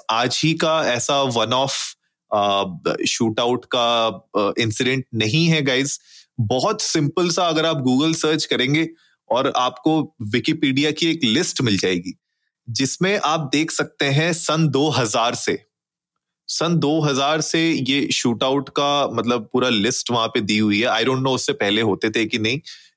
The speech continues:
लेकिन दो हज़ार से लिस्ट आप उस, अ, में देख सकते हैं और स्क्रॉल कर करके आप थक जाएंगे।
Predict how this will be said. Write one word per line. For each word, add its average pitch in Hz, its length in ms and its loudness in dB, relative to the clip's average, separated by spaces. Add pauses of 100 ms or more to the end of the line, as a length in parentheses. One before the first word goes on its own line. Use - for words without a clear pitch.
लेकिन 160 460 0 (300)
दो 139 220 2
हज़ार 160 480 0
से 175 420 0
लिस्ट 117 400 0
आप 123 300 -2
उस, - 240 -2 (100)
अ, - 20 2
में 104 340 -2
देख 104 200 0
सकते - 280 -6
हैं 131 80 2
और 147 200 0
स्क्रॉल 165 480 0
कर 151 200 0
करके 170 280 0
आप 190 240 -2 (100)
थक 160 120 0
जाएंगे। 104 480 0